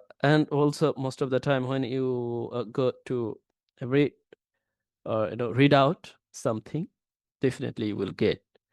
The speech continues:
some sentences you know, has no comma or colon or semicolon,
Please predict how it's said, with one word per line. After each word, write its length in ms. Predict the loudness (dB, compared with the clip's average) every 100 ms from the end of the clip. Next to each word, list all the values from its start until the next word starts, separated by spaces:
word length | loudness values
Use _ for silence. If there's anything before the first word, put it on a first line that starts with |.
| _ _ -2
some 200 | 0 0
sentences 880 | 4 6 6 4 4 4 4 2 -10 _ _ _ _ _ _ _ _ _ _ _
you 60 | -4
know, 420 | -2 -2 -2 -4 0
has 260 | 4 4 6
no 360 | 4 4 0 0
comma 640 | 4 4 6 4 4 2 -6 _
or 160 | -10 -10
colon 500 | -2 0 2 0 -2
or 60 | -6
semicolon, 720 | -6 -4 -2 0 0 0